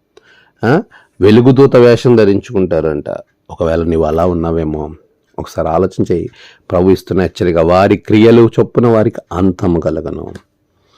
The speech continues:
మనం ఆ, ఆ యొక్క వేషాలు మనం ధరించుకోకూడదు. మనం ధరించుకోవాల్సింది క్రీస్తు మనసును ధరి-,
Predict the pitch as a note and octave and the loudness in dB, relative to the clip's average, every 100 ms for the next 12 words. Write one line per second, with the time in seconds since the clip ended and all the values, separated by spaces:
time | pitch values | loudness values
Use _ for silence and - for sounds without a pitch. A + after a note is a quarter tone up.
0 | _ _ E2+ F2 E2 F2+ - F2 F2+ F#2+ | _ _ -6 -4 -2 -2 -4 -4 0 0
1 | G#2+ G#2+ G2+ G#2 G2 F#2 G2 - G#2+ G2 | 2 0 0 0 2 2 0 -2 0 0
2 | F#2+ E2+ E2 F2 E2+ - D#2+ D#2 C#2 - | -2 -4 -2 -4 -6 -8 -8 -8 -12 -16
3 | - - E2 D#2+ E2 F#2+ - - F2+ F2 | -14 -8 -6 -2 -4 -4 -6 -4 -2 -2
4 | G2 E2 - G2 - - F2+ F#2 G#2 A#2 | -6 -6 -6 -6 -6 -6 -4 -2 -2 0
5 | A#2 G2 F2+ | 0 0 -4